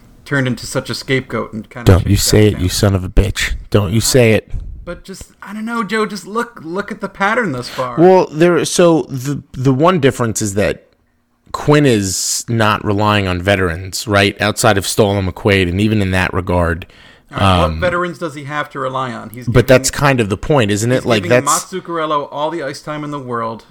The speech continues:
Speaker 1: and the Rangers don't have a lot. He's still playing Mark Stahl as a shutdown defenseman.
Speaker 2: Yeah, Stahl's on
Speaker 1: Don't
Speaker 2: the first
Speaker 1: tell me
Speaker 2: pair.
Speaker 1: he's not leaning on his
Speaker 2: Oh, I'm
Speaker 1: veterans.
Speaker 2: not, I'm not saying he's not
Speaker 1: How
Speaker 2: leaning
Speaker 1: many
Speaker 2: on
Speaker 1: starts
Speaker 2: veterans.
Speaker 1: has Henrik Lundqvist had?
Speaker 2: What'd you say?
Speaker 1: How many starts has Henrik Lundqvist had so far?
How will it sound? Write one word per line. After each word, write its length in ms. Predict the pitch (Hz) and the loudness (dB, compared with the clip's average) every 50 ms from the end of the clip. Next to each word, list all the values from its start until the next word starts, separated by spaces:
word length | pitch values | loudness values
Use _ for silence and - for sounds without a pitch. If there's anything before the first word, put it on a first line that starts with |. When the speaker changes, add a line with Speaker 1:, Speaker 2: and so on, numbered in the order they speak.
| - - _ _ _ _ _ _ | -20 -20 _ _ _ _ _ _
Speaker 1:
and 120 | - 135 135 | -8 -6 -4
the 80 | 131 | -4
Rangers 360 | 127 139 147 151 139 156 143 120 | -2 -2 -4 -4 -6 -6 -8 -4
don't 240 | - 139 143 - | -4 -6 -4 -6
have 320 | 131 - 139 139 135 135 123 | -8 -8 -6 -4 -4 -4 -4
a 60 | - | -4
lot. 300 | 127 131 131 131 - - | -4 -2 -4 -4 -4 -6
He's 200 | 131 131 127 - | -8 -8 -8 -8
still 300 | - - 160 160 175 180 | -8 -4 -2 -2 -2 -2
playing 520 | 175 - - 165 160 156 156 151 143 - 131 | -4 -4 -2 -2 -2 -2 -2 -4 -6 -8 -6
Mark 220 | 135 131 135 - | -6 -6 -6 -6
Stahl 260 | - - 143 135 135 | -6 -4 -2 0 0
as 80 | 131 127 | 0 -2
a 60 | 123 | -6
shutdown 500 | - - - 143 123 - - 135 131 123 | -10 -6 -6 -6 -6 -4 -6 -4 -4 -4
defenseman. 600 | 123 123 - - 117 107 - - 117 110 107 107 - - - _ _ _ - _ | -6 -8 -8 -8 -8 -8 -10 -12 -10 -10 -10 -12 -12 -18 -20 _ _ _ -6 _
Speaker 2:
Yeah, 200 | 104 101 90 87 | 2 4 4 2
Stahl's 500 | 80 - - - - - 131 135 143 131 | 0 -4 -6 -6 0 2 4 4 6 4
on 40 | 131 | 4
Speaker 1:
Don't 60 | 101 95 | 0 0
Speaker 2:
the 40 | |
first 240 | 95 - 117 - - 180 | 0 2 2 2 2 0
Speaker 1:
tell 40 | - | -2
me 60 | - | 0
Speaker 2:
pair. 240 | 117 117 113 85 67 | 2 2 2 2 0
Speaker 1:
he's 80 | - | -4
not 260 | 160 170 165 165 - 147 | -6 -6 -8 -8 -8 -10
leaning 420 | 147 147 156 156 151 151 147 143 | -12 -10 -8 -8 -8 -8 -10 -10
on 480 | 135 135 135 131 127 123 123 120 127 _ _ | -10 -8 -8 -8 -10 -10 -12 -14 -18 _ _
his 160 | 120 131 123 120 | -14 -14 -12 -6
Speaker 2:
Oh, 200 | 135 - 233 226 | 0 4 4 6
I'm 140 | 254 262 294 | 6 6 4
Speaker 1:
veterans. 200 | 320 330 285 175 | 4 2 2 0
Speaker 2:
not, 80 | - - | -2 -2
I'm 100 | - 220 | -2 0
not 160 | - 269 - | 0 -2 2
saying 200 | - 208 190 165 | 4 4 4 4
he's 120 | 147 127 127 | 2 2 2
not 160 | 143 123 127 | 0 0 2
Speaker 1:
How 60 | 135 | 2
Speaker 2:
leaning 160 | 135 131 123 | 2 2 2
Speaker 1:
many 20 | 110 107 | 0 -2
Speaker 2:
on 40 | 104 | 2
Speaker 1:
starts 180 | - - 135 131 | 2 2 4 4
Speaker 2:
veterans. 260 | 117 107 98 95 101 | 2 0 -2 -4 -6
Speaker 1:
has 100 | 101 202 208 196 - | -6 -6 -6 -8 -8
Henrik 240 | 180 185 196 202 | -10 -10 -10 -10
Lundqvist 240 | - 151 123 113 - | -12 -14 -14 -14 -16
had? 240 | - 113 92 87 - _ _ _ _ _ _ _ _ _ _ _ _ _ _ | -18 -18 -18 -18 -20 _ _ _ _ _ _ _ _ _ _ _ _ _ _
Speaker 2:
What'd 220 | - 104 113 117 143 | 2 4 4 4 4
you 40 | 151 | 2
say? 280 | - - 190 190 202 - - - - - | 4 4 4 4 4 0 -6 -12 -14 -14
Speaker 1:
How 160 | - 147 156 | -10 -8 -8
many 100 | 175 190 | -6 -8
starts 300 | 196 - 190 190 185 - | -8 -6 -6 -6 -6 -8
has 100 | 190 175 | -10 -8
Henrik 280 | 180 196 196 196 190 196 | -6 -6 -4 -6 -6 -6
Lundqvist 420 | 196 220 254 214 - 160 147 - - | -6 -8 -8 -6 -6 -6 -6 -4 -6
had 200 | 120 113 107 - | -6 -6 -6 -8
so 160 | - 110 107 | -10 -12 -12
far? 320 | - - 110 107 110 - | -12 -12 -14 -14 -14 -14